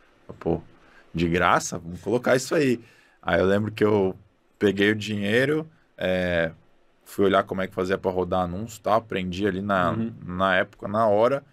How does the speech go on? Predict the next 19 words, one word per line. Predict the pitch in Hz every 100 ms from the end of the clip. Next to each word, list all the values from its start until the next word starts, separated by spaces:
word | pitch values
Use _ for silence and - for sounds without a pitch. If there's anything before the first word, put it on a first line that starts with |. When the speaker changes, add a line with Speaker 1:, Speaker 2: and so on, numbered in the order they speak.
| _ -
Speaker 1:
olhei | 90 101
quais | 110 113 110
que | 107
eram | 104 101
os | 101
canais | - 98 104 113
de |
pegadinha | - 110 101 98 110
que | 107
existiam | 101 98 - 98
no | 98
YouTube | 95 95 92 92
naquela | 95 95 104 113
época | 131 - - 147 _ _ _ _ _ _ _
e | 101 113
mandei | 139 139 123 135
o |
meu | 135 151
vídeo | 131 135 160 170 190